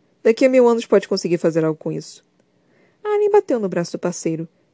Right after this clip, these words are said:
e a gota d'água encharcou a manga da camisa.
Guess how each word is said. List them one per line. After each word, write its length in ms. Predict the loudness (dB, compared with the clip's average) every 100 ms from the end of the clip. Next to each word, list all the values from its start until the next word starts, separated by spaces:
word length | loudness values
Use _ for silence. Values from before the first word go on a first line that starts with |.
| -10
e 60 | -4
a 40 |
gota 220 | -2 -2
d'água 340 | 0 0 0 -4
encharcou 440 | -6 -8 -8 -4
a 40 | -4
manga 340 | -4 -4 -4
da 80 | -6
camisa. 500 | -6 -8 -8 -10